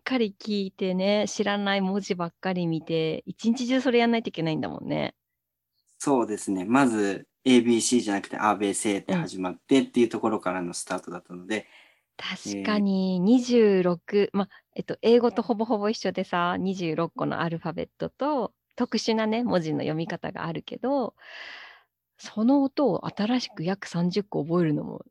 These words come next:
Speaker 1: 苦痛だよね。
Speaker 2: うん。そうですね。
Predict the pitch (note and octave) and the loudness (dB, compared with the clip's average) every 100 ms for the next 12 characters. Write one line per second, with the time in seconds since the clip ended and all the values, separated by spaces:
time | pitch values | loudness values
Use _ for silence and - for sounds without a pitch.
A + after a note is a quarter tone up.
0 | _ - - E3 D#3 F#3+ - - E3+ A#2 | _ -20 -6 -2 0 0 -2 -6 -12 -14
1 | - _ _ _ _ _ _ _ _ _ | -16 _ _ _ _ _ _ _ _ _
2 | - - A#2+ G2 F#2+ F2+ - F#2+ F#2+ F2 | -10 -4 -4 -4 -10 -12 -10 -8 -8 -12